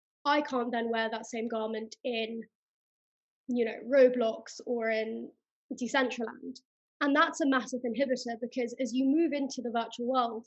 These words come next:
you will have a singular identity or set of identities. And I think we all know how important what you wear is to solidifying that identity. And so if you have to hop around, that's not great. So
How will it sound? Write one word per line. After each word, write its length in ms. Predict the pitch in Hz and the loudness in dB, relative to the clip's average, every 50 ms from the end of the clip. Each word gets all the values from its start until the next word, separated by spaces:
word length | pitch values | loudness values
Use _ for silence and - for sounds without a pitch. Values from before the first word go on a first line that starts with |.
| _ _ _ _ - | _ _ _ _ -2
you 120 | 254 262 | 0 0
will 200 | 311 359 349 277 | 2 2 0 -2
have 300 | - 294 269 247 247 233 226 - _ _ _ _ _ _ _ - | -2 0 0 0 0 -2 -6 -10 _ _ _ _ _ _ _ -4
a 80 | 285 262 | -4 -4
singular 500 | 262 - - 294 269 254 262 262 240 233 | -2 0 0 0 0 0 0 0 0 0
identity 480 | 233 233 247 247 269 254 - - - 226 | 0 0 0 0 0 -2 -4 -6 -6 -6
or 80 | 226 220 | -6 -6
set 260 | - - 240 233 - | -6 -6 -6 -6 -6
of 60 | 226 | -6
identities. 800 | 233 226 220 226 240 262 262 262 - - 247 233 - 240 - - _ _ _ _ _ _ - | -4 -4 -2 -2 -2 -2 -2 -2 -6 -10 -14 -14 -14 -16 -18 -20 _ _ _ _ _ _ -6
And 80 | 254 | -4
I 60 | 247 240 | -4 -2
think 200 | - 294 262 - | -2 -2 -2 0
we 140 | 254 247 | 0 2
all 160 | 247 240 247 254 | 2 2 2 2
know 180 | 262 262 240 | 2 2 0
how 220 | 226 226 226 226 226 | 0 -2 -2 -2 -2
important 520 | 226 226 - - - 262 233 - 240 220 | -4 -6 -8 -6 -4 -4 -4 -4 -4 -4
what 140 | 226 - 233 | -4 -4 -4
you 100 | 233 233 | -6 -4
wear 360 | 240 233 233 226 226 226 226 | -2 -2 -2 -2 -2 -4 -8
is 160 | 220 220 - _ _ _ - - | -10 -12 -14 _ _ _ -10 -4
to 180 | - 277 247 | -2 0 0
solidifying 640 | 254 - 254 240 269 262 254 254 247 226 214 214 214 214 | 0 0 2 2 2 2 2 0 -2 -4 -2 -2 -2 -4
that 120 | 214 214 | -4 -6
identity. 600 | 208 214 214 233 240 240 - - - - - 240 - _ _ _ _ _ - | -6 -6 -4 -2 -2 -4 -4 -8 -16 -16 -16 -18 -18 _ _ _ _ _ -4
And 140 | 269 254 | -2 0
so 80 | 262 311 | 2 2
if 140 | 339 320 330 | 2 2 2
you 100 | 320 247 277 | 0 0 0
have 100 | 262 - | -2 -4
to 60 | - 220 - | -6 -8 -8
hop 160 | 247 247 - | -8 -8 -4
around, 280 | 269 302 302 262 214 214 | -2 0 0 0 0 -4
that's 200 | 208 - - 240 | -6 -10 -8 -6
not 180 | 233 220 226 | -6 -6 -6
great. 220 | - 240 - - - _ _ _ - - _ _ _ _ _ _ | -8 -10 -10 -10 -14 _ _ _ -20 -20 _ _ _ _ _ _
So 340 | - - 320 311 302 294 | -4 2 4 4 4 4